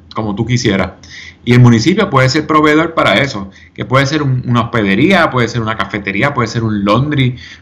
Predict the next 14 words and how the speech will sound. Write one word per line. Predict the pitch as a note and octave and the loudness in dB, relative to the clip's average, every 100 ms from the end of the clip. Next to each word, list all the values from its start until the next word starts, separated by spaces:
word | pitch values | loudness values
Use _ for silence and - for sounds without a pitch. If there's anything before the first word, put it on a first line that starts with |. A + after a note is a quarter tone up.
| _ | _
puede | B2 | 0
ser | B2+ | 2
una | B2+ | 2
cooperativa | C3 B2 B2 A2+ A#2 C#3 | 2 0 0 0 -2 0
de | C3+ | -2
costura. | B2 G#2 - - G#2 D3+ F3 A#2+ - - | -2 -6 -6 -12 -4 0 0 -2 -6 -10
O | |
sea, | A#2 - - - | -8 -8 -12 -8
las | C3+ B2 | -6 -6
cosas | - F#3+ A#3+ | -6 -6 -6
que | A#3+ A3+ | -4 -2
veíamos | F3+ F3 G#3+ G#3+ | -2 -2 -4 -6
como | - F3 C#3 | -6 -4 -2
anticuadas, | B2+ A2+ - F3 - G2 F#2 | -2 -4 -2 0 2 0 -4